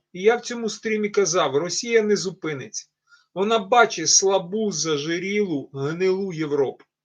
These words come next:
Вона їх бачить, вона їх знає, вона зсередини їх знає. Що європейці не хочуть помирати. Вони так жирненько собі живуть. Українські раби, чоловіки копають, жінки доглядають.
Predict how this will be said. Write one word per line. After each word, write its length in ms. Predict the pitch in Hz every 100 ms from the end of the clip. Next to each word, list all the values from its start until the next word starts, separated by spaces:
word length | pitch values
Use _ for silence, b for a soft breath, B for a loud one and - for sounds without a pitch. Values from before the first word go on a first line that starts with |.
| _ b b -
Вона 320 | 208 240 269
їх 180 | 240 170
бачить, 680 | 165 220 208 202 - 143
вона 260 | 143 180 208
їх 220 | 202 170
знає, 680 | 151 120 151 185 190 180 147
вона 280 | 147 175 196
зсередини 880 | - - 196 196 190 170 196 180 156
їх 160 | 135
знає. 360 | 127 135 135 131 _ b b b -
Що 160 | 208
європейці 760 | 214 220 226 226 247 233 214 196
не 120 | 185
хочуть 420 | - 202 - 160 -
помирати. 600 | 175 170 156 147 135 143
Вони 220 | 170 220
так 320 | 220 233 175
жирненько 640 | 156 185 202 175 160 135 147
собі 340 | - 160 170
живуть. 520 | 151 185 196 202 - b b b 175
Українські 760 | 151 202 214 226 - - 196
раби, 360 | 196 170 190 185
чоловіки 560 | 185 165 165 165 185
копають, 680 | 156 151 135 185 175 160 135
жінки 540 | 131 156 170 160 196
доглядають. 960 | 165 160 139 160 156 170 185 175 147